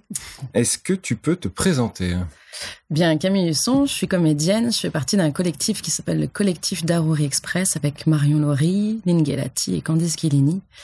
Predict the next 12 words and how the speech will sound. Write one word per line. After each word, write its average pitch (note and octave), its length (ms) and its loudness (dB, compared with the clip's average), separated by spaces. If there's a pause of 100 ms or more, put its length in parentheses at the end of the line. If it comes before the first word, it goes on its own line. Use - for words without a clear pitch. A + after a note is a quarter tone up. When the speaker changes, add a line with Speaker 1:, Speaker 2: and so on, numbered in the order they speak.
(380)
Speaker 2:
Et D3 40 0
on C3+ 100 4
a C3+ 80 0
créé D#3 240 -4
ce D3+ 160 -2
spectacle, - 600 -4
euh, D3 160 -2 (200)
au C#3 40 -2
sein D3+ 220 0
de D3 80 -2
cette C#3 240 -6
association, D#3+ 680 -2